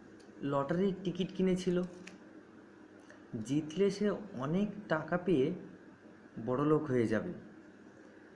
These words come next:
তাই সে পোস্ট অফিসে খবর আনতে যায় সে লটারি জিতেছে কিনা।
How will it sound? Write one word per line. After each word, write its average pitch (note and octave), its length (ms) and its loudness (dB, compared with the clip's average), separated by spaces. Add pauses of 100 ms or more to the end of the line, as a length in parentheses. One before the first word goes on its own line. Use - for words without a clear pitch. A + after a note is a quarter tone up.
(120)
তাই D#3 260 4
সে D3 120 2 (500)
পোস্ট C#3 340 -6
অফিসে F3 400 0 (560)
খবর D3+ 360 0
আনতে F3+ 280 4 (100)
যায় B2 200 4 (600)
সে D3+ 160 -4 (600)
লটারি D3 440 0 (580)
জিতেছে C3 440 -2
কিনা। F#2+ 300 -4